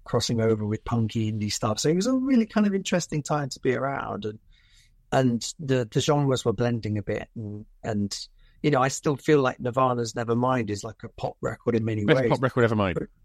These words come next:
Speaker 1: the production is just so mint and so beautiful,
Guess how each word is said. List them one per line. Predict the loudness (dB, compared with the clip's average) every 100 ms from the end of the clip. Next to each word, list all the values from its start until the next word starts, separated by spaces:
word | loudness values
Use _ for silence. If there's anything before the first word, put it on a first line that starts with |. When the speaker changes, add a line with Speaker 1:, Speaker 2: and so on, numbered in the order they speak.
| -14 -6
Speaker 1:
the | -4
production | 0 2 2 0 -2
is | -2 -4
just | -2 -2 -2
so | -2 -2 0 0 -2 -2
mint | 4 4 4 -4 _ -6
and | -4
so | -4 -4 0 0
beautiful, | 0 0 0 -4 -4 -4 -6